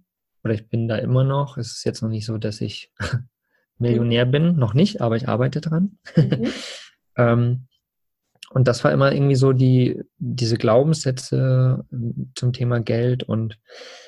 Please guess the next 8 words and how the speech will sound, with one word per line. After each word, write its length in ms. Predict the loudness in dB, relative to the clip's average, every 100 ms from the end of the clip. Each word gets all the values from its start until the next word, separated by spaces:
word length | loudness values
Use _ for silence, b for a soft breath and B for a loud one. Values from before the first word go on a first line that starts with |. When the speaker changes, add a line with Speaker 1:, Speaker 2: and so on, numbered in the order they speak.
| B _
Speaker 1:
es 200 | -4 2
wird 180 | 4 4
irgendwie 300 | 4 6 6
einfach 340 | 6 2 0 0
immer 180 | 0 2
alles 200 | 0 -2
funktionieren. 760 | -4 -4 -4 -2 0 0 -4 -12 _ _
Aber 560 | -4 0 2 2 0 -4